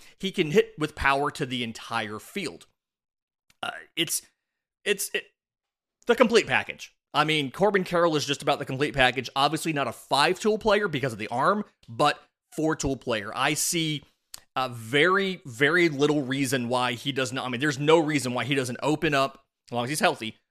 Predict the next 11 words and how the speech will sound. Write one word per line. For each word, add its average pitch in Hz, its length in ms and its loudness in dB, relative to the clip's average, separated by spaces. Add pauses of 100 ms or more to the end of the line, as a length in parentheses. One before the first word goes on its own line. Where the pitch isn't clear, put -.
(120)
open 147 300 2
up 170 80 4
the 160 80 0
season 143 480 0
as 120 180 -2
the 107 80 -10
starting 160 400 0
center 190 240 -2
fielder 139 500 -2 (280)
in 135 120 -4
Arizona. 127 720 0